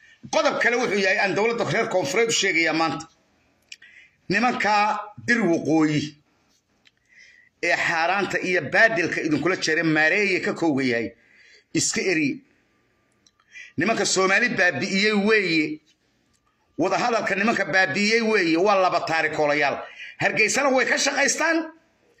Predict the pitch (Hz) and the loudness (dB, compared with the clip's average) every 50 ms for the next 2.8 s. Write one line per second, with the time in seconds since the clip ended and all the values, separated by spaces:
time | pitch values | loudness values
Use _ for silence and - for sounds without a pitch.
0 | - - _ - 202 208 196 202 208 202 185 170 - - - - - - 156 156 | -20 -12 _ -4 -2 -2 -2 0 0 0 0 -2 -2 -2 -4 -4 -4 -4 -4 -2
1 | - 175 180 180 196 202 - - 139 - - - _ - - - 175 165 165 170 | -2 -2 -2 0 -2 -2 -4 -6 -8 -10 -16 -18 _ -6 -2 0 0 0 2 0
2 | 185 214 208 - - 202 170 180 175 156 143 123 104 87 - | 0 0 -2 -2 -4 -4 -4 -2 -2 -2 -2 -2 -4 -6 -8